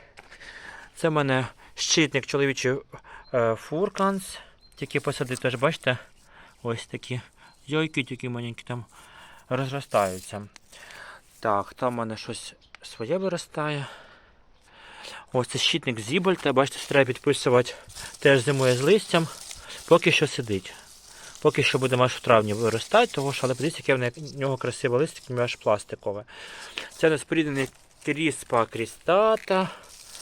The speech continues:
Теж, бачите, он равлички в нього виростають потрошку. Тут у мене ці всі, ем, щитник, е, ніпонський.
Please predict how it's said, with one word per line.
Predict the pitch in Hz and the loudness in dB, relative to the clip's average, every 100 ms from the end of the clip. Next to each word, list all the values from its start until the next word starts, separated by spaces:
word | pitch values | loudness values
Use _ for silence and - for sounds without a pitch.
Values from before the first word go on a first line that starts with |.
| - - - | -18 -18 0
Теж, | 135 131 | 4 4
бачите, | 123 147 156 139 | 4 2 2 0
он | 131 127 - | 0 0 0
равлички | 131 131 117 - - | 2 2 0 -10 -10
в | 120 | -10
нього | 123 123 - - - - - - | -8 -10 -12 -18 -20 -20 -20 -10
виростають | 120 120 120 - 117 117 113 | -6 -6 -6 -2 0 0 -2
потрошку. | - 110 117 117 - 117 - - - - - | -10 -8 -6 -8 -10 -12 -12 -20 -20 -20 -12
Тут | 160 | -2
у | 160 | 0
мене | 135 | 0
ці | 120 123 | -4 -8
всі, | - 131 117 - - - - 120 | -2 0 0 -6 -20 -18 -10 2
ем, | 113 113 117 - - - - 123 | 2 2 -2 -12 -20 -12 -10 -8
щитник, | - - 139 135 123 120 - - - - - - - 143 | -6 -4 -2 -4 -4 -6 -8 -14 -20 -20 -20 -20 -12 -4
е, | 113 110 107 110 - | -2 0 0 -2 -4
ніпонський. | 139 113 117 165 185 190 170 - - 156 143 | -8 -8 -6 2 4 6 2 -4 -4 -4 -4